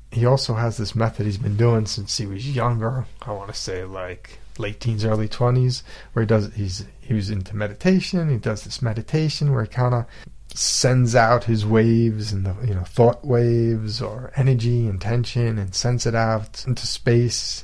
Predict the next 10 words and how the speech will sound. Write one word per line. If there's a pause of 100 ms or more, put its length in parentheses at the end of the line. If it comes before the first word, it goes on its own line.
(140)
other
dimensions,
out
to,
like,
just
out
to
the
everything,